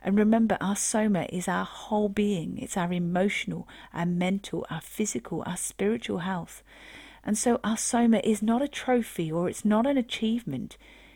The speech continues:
Rather, it's a one-off. With our quirky personality and our core values and our unique bone structure and features, there's only one of us.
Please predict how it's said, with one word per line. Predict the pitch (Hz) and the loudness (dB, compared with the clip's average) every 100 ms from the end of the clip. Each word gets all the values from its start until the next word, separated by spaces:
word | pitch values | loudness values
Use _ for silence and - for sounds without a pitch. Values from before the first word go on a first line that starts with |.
| _ | _
Rather, | 196 214 277 277 208 165 - | 2 2 4 0 -2 -4 -8
it's | 233 - | -8 -4
a | 285 | -4
one-off. | 202 208 220 240 247 - - - - - - - - | -2 0 0 -2 -4 -8 -18 -20 -20 -20 -20 -4 4
With | 233 | 6
our | 233 214 | 6 4
quirky | - 208 190 - | 2 2 2 0
personality | 214 202 190 214 196 202 - 214 208 | 2 4 4 4 4 2 2 4 4
and | 175 170 - | 2 -2 -4
our | - 165 | -6 -6
core | - 190 165 | 2 2 4
values | 175 196 214 208 214 - - - - - - | 2 2 2 2 0 -4 -12 -18 -20 -16 -2
and | 180 | 0
our | 175 180 | 2 0
unique | 175 214 208 208 254 - - | 2 2 4 4 2 0 2
bone | 220 233 | 4 4
structure | 233 - - - - | 2 -2 -2 -2 -4
and | 170 | -4
features, | - 220 233 - 160 - | 0 0 0 -4 -6 -6
there's | - 226 254 | 4 6 6
only | 262 277 269 | 4 4 2
one | 247 262 | 2 2
of | 262 | 2
us. | 147 - - | 0 -2 -8